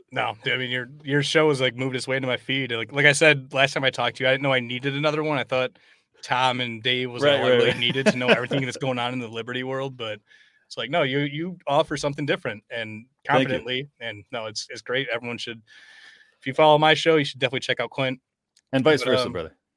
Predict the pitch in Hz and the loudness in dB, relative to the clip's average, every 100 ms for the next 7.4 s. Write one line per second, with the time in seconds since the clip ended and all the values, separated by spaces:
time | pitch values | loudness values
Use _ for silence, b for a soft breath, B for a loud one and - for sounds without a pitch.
0 | _ - 269 - 202 143 107 _ _ - | _ -2 -2 -2 -4 -4 -8 _ _ -2
1 | 135 131 127 120 110 - 180 147 131 131 | 2 2 0 -4 -8 2 4 4 2 -4
2 | 135 117 - 127 - 127 131 113 107 113 | -4 -6 -6 -14 -8 -2 -2 -2 -2 -2
3 | 117 107 _ - 110 101 101 _ - 113 | -2 -8 _ -12 -10 -10 -12 _ -18 -18
4 | 110 113 120 - _ _ 117 107 107 107 | -10 -8 -8 -10 _ _ -12 -8 -8 -10
5 | 104 _ _ b b b b b b b | -14 _ _ b b b b b b b
6 | 185 185 127 135 147 143 151 143 135 147 | 6 6 4 0 0 0 2 2 2 2
7 | 160 156 135 135 | 2 2 0 -4